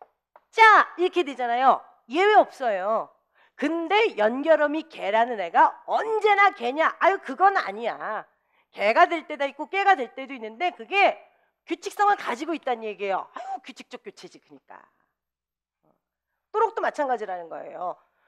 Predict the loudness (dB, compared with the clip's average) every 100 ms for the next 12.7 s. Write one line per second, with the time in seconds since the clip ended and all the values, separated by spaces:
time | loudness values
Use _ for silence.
0 | _ -2 -2 0 6 8 8 6 6 2
1 | -2 -6 -6 -6 -8 -4 -2 -2 -8 -18
2 | 0 2 2 -2 -8 -6 -4 -4 -6 _
3 | _ -2 2 2 0 -2 _ -4 -2 -2
4 | -10 _ _ _ _ _ _ 0 4 6
5 | 6 4 0 0 0 -2 -6 -8 -8 -8
6 | -8 -6 -6 -8 -14 -14 -16 -20 -12 -8
7 | -6 -8 -14 -14 -10 -10 _ -20 -4 -4
8 | -4 _ _ _ _ -4 -4 -8 -20 _
9 | _ _ _ _ _ _ _ _ _ _
10 | _ _ _ _ -2 4 6 6 4 2
11 | 0 4 4 2 -4 -12 -14 -16 _ _
12 | _ _ _ -4 0 0 -2